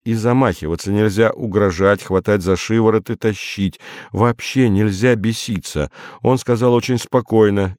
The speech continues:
«Ирма, иди в машину, ты вся промокла. Бол Кунац, на твоем месте я бы тоже пошел в машину». Он был уверен, что Ирма послушается, и она послушалась.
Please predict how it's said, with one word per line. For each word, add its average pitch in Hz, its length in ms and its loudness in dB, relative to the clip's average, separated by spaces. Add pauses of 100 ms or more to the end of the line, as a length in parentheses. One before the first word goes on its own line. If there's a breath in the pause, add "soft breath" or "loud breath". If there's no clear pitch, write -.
«Ирма, 101 480 0 (420)
иди 92 280 2
в 113 80 -4
машину, 95 560 0
ты 101 160 -4
вся 117 300 -2
промокла. 71 760 -2 (340 loud breath)
Бол 131 380 4
Кунац, 113 540 -2
на 92 100 -2
твоем 104 480 2
месте 98 560 0
я 107 220 2
бы 135 160 0 (100)
тоже 85 380 0
пошел 104 580 -2 (320 soft breath)
в 90 80 -10
машину». 64 680 -2 (1080)
Он 120 220 2
был 131 300 2
уверен, 117 500 2
что - 340 -4
Ирма 95 320 0
послушается, 73 960 -6 (500 loud breath)
и 107 80 0
она 127 260 4
послушалась. 87 880 -6